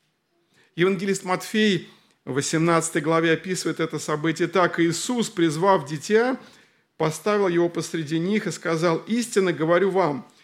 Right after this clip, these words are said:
если не обратитесь и не будете как дети, не войдёте в Царство Небесное. Итак, кто умолится, как это дитя, тот и больше в Царстве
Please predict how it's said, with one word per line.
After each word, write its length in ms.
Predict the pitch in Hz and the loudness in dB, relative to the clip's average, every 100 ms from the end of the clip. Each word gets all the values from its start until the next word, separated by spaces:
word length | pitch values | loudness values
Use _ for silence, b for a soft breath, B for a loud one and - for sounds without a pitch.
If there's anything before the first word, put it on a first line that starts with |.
| b b b - | b b b -8
если 360 | 160 240 208 | -2 0 2
не 120 | 202 | 4
обратитесь 800 | 202 175 185 190 240 240 185 165 | 4 4 4 4 2 0 0 -2
и 40 | 170 | 0
не 120 | 170 | 0
будете 380 | 165 208 202 185 | 0 -2 0 -2
как 280 | 180 151 127 | 0 -2 -2
дети, 380 | 165 240 226 | -2 -2 -2
не 140 | 165 160 | -2 0
войдёте 480 | 165 160 220 226 180 | 2 0 0 -2 -2
в 60 | |
Царство 440 | - 196 190 - 190 | 0 -2 -2 -4 -4
Небесное. 800 | 185 170 175 - - 127 120 - _ _ _ _ _ _ _ _ - | -2 0 0 0 -6 -10 -10 -16 _ _ _ _ _ _ _ _ -8
Итак, 400 | 175 202 175 - | -4 0 0 0
кто 180 | - 185 | 0 2
умолится, 580 | 180 175 196 247 - 185 | 2 2 0 -2 -2 -2
как 260 | 175 160 | -2 0
это 220 | 165 156 | -2 -2
дитя, 540 | 127 139 - 139 123 117 _ _ _ _ _ | -6 -8 -6 -6 -6 -14 _ _ _ _ _
тот 200 | 156 147 | -8 -6
и 60 | 143 | -6
больше 640 | 123 175 185 - 143 117 113 _ _ _ _ _ | -2 2 2 0 -8 -12 -16 _ _ _ _ _
в 120 | _ | _
Царстве 680 | 156 147 143 - 135 123 | -2 -2 -2 -10 -10 -10